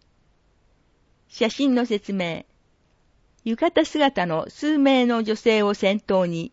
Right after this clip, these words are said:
お揃いのジンベエ姿の人たちが大勢続いて踊りながら歩いています。先頭の女性は、商工会青年部と書かれたたすきをかけています。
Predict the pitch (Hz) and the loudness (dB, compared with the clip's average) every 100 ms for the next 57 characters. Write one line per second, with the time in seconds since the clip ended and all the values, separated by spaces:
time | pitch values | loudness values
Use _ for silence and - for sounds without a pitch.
0 | _ _ - _ 220 285 262 240 233 214 | _ _ -20 _ -4 0 0 0 0 0
1 | 196 180 - 226 262 302 302 277 285 202 | -2 -6 -8 -6 -2 -2 -2 -2 -2 -2
2 | 180 185 208 190 180 165 151 151 - - | -6 -8 -8 -6 -8 -8 -6 -6 -8 -4
3 | 233 269 220 226 202 - 175 202 233 226 | -2 0 0 -2 -2 -8 -10 -6 -6 -6
4 | 208 190 - _ 175 220 262 247 233 180 | -2 -2 -2 _ -2 0 2 0 0 -2
5 | 151 - 170 190 170 147 139 131 139 - | -6 -6 -6 -4 -6 -8 -8 -10 -14 -18
6 | _ _ _ _ _ _ _ _ _ _ | _ _ _ _ _ _ _ _ _ _
7 | _ _ _ 247 277 - 254 240 220 202 | _ _ _ -4 -4 -2 -2 -2 -4 -6
8 | 190 202 185 175 165 - _ _ _ _ | -6 -4 -2 -4 -6 -10 _ _ _ _
9 | _ _ - - 285 - 294 285 208 190 | _ _ -8 -4 -2 -2 -4 -4 -4 -4
10 | 226 247 240 233 170 165 160 160 220 226 | -2 0 0 -2 -4 -6 -6 -6 -6 -6
11 | 202 165 160 - _ - 196 - - 269 | -6 -6 -6 -8 _ -10 -10 -8 -4 -2
12 | 254 247 202 - 143 143 135 135 - | -2 -4 -4 -6 -6 -6 -8 -10 -14